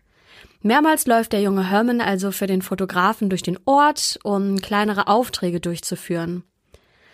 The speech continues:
Als er von einem dieser Aufträge wieder zurück zum Büro des Fotografen kommt,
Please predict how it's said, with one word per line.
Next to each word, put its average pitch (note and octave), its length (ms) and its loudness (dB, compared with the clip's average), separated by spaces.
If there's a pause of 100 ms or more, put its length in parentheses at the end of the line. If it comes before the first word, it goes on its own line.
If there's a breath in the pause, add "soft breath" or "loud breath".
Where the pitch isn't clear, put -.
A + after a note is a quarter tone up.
(280 soft breath)
Als G#3+ 120 2
er A#3 80 0
von A3+ 180 -2
einem B3+ 320 2
dieser A#3 320 2
Aufträge G#3+ 420 0
wieder F#3+ 200 2
zurück A3+ 420 0
zum F#3+ 200 2
Büro G#3+ 280 4
des A#3+ 140 0
Fotografen F3 600 -4
kommt, G3+ 460 -4